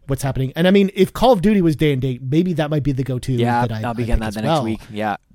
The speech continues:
Speaker 1: But it's three,
Speaker 2: Or
Speaker 1: it's
Speaker 2: three
Speaker 1: three
Speaker 2: days
Speaker 1: days
Speaker 2: later, yeah,
Speaker 1: later.
Speaker 2: November thirteenth.
Speaker 1: Yeah. And, and just like Yakuza Like a Dragon, probably same thing, where it's
Speaker 2: Yeah.
Speaker 1: like, uh, a
Speaker 2: I think
Speaker 1: couple
Speaker 2: that,
Speaker 1: days
Speaker 2: by the way,
Speaker 1: later.
Speaker 2: I think that's PlayStation's release date.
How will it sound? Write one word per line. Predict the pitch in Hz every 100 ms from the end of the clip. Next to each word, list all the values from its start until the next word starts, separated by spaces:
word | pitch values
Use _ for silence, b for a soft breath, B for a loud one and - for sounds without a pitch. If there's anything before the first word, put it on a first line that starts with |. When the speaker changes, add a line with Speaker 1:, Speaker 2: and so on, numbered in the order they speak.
| -
Speaker 1:
But | 196
it's | 180 -
three, | 226 214
Speaker 2:
Or |
Speaker 1:
it's | 214
Speaker 2:
three | 156
Speaker 1:
three | 180 185
Speaker 2:
days | 175
Speaker 1:
days | 160
Speaker 2:
later, | 156 131
yeah, | 127
Speaker 1:
later. | 127
Speaker 2:
November | 127 131 127
thirteenth. | 127 123 131 139 -
Speaker 1:
Yeah. | 135 85 - _ _ _ _
And, | 185 196
and | 196
just | 180 214
like | 208
Yakuza | 180 - 202 165
Like | 156
a | 151
Dragon, | 156 156 139 127
probably | 147 131 117 123
same | 131 117
thing, | 127 113 101
where | 110
it's |
Speaker 2:
Yeah. | 117 117 110
Speaker 1:
like, | - _ _ _ _ _ _ -
uh, | 143 117
a |
Speaker 2:
I | 135 185
think | 247
Speaker 1:
couple | 214
Speaker 2:
that, | 202
Speaker 1:
days |
Speaker 2:
by | 165
the | 160
way, | 139
Speaker 1:
later. | 131
Speaker 2:
I | 127
think | 147
that's | 139 135 - -
PlayStation's | 135 117 120 110 113 101 - 113
release | 104 101
date. | 101 95